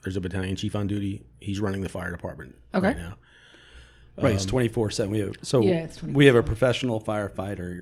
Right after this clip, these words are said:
Speaker 3: firefighting, uh, team, you know, as opposed to the volunteer, uh,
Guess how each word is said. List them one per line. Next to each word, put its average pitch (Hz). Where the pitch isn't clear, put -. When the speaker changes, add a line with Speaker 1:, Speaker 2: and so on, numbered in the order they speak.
Speaker 3:
firefighting, 104
uh, 87
team, 95
you 95
know, 85
as 82
opposed 90
to -
the 87
volunteer, 87
uh, 101